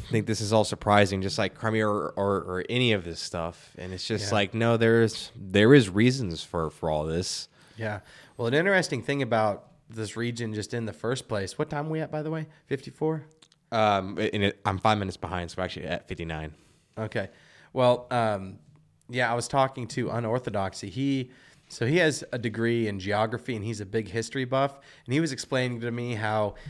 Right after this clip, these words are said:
Speaker 2: basically the Vikings took over where Ukraine and Russia are now. And then out of that, a, a leader died, and I'm gonna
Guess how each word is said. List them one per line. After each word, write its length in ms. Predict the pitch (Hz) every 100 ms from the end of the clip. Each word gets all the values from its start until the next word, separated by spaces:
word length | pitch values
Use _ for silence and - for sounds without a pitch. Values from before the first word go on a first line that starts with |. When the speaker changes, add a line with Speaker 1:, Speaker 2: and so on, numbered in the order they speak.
| -
Speaker 2:
basically 360 | 139 160 - 127
the 100 | 104
Vikings 840 | 95 123 143 127 107 101 101 - - _ _
took 240 | - 143 131
over 380 | 127 117 113
where 340 | 101 110 113 110
Ukraine 720 | 104 - 104 - 123 113 113
and 120 | 104
Russia 540 | 104 107 - 110 104 101 - _ 117
are 180 | 110
now. 500 | 104 101 104 139 165 - - - - 117
And 200 | 113 110
then 420 | 110 107 107 107 -
out 200 | 135 151
of 100 | 110
that, 360 | 110 107 - - _ _ _ _
a, 100 | 113 - -
a 60 |
leader 280 | 113 151 160
died, 500 | 135 127 127 127 123 - - _
and 140 | 107 107
I'm 120 | 127
gonna 140 | 117